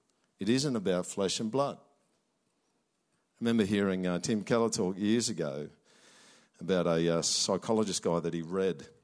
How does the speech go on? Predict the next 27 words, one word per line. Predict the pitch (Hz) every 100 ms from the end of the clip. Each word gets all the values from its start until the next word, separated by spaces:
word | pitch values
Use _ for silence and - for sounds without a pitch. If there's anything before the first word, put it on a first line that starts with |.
| _ _ - - -
who | 92
used | 95 98 107
this | 110
illustration. | 107 80 - 67 - - _ _ _ _ _ _ _ _ _ _ _ _ _ _ _ _ - _ _ _ _ _ _ -
He |
said, | -
"The | 110
way | 110 120
that | 123 110
the | 113
devil | 120 120 123
works | 104 85 85 -
is | 92
like | 101 98 95 - - -
tuning | - 131 113
a | 104
piano | 110 123 110 92
with | 92 101
a | 98
tuning | - 127 113
fork. | - 82 73 - - _ _ _ _ _ _ _ _ _ _ _ _ _ _ _ _ _ _ -
When | 110
the | 104 101 95 110 -
string | - - - 160 156
is | 123 104
in | 104 92
tune, | - 92 82 101